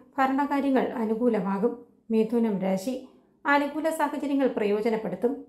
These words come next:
ലക്ഷ്യത്തിലേക്കുള്ള അർപ്പണബോധമുണ്ടാകും. ധൈര്യത്തിനും ബന്ധത്തിനുമുള്ള ഊന്നൽ തുടരും. എല്ലാ കാര്യങ്ങളിലും നിങ്ങൾ മുൻകരുതൽ കാണിക്കും. വലിയ ലക്ഷ്യങ്ങൾ കൈവരിക്കും. ഉന്നത വിദ്യാഭ്യാസ പ്രവർത്തനങ്ങൾ വർദ്ധിക്കും.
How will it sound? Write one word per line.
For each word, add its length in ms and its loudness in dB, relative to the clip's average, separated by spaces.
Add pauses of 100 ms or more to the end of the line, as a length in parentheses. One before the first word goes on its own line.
(140)
ലക്ഷ്യത്തിലേക്കുള്ള 760 0
അർപ്പണബോധമുണ്ടാകും. 1120 0 (400)
ധൈര്യത്തിനും 580 2
ബന്ധത്തിനുമുള്ള 760 2
ഊന്നൽ 440 2
തുടരും. 320 -2 (320)
എല്ലാ 300 2
കാര്യങ്ങളിലും 680 0
നിങ്ങൾ 280 2 (100)
മുൻകരുതൽ 640 2
കാണിക്കും. 380 -2 (640)
വലിയ 280 4
ലക്ഷ്യങ്ങൾ 440 -2 (100)
കൈവരിക്കും. 460 0 (280)
ഉന്നത 360 2
വിദ്യാഭ്യാസ 520 -2
പ്രവർത്തനങ്ങൾ 580 0
വർദ്ധിക്കും. 520 -2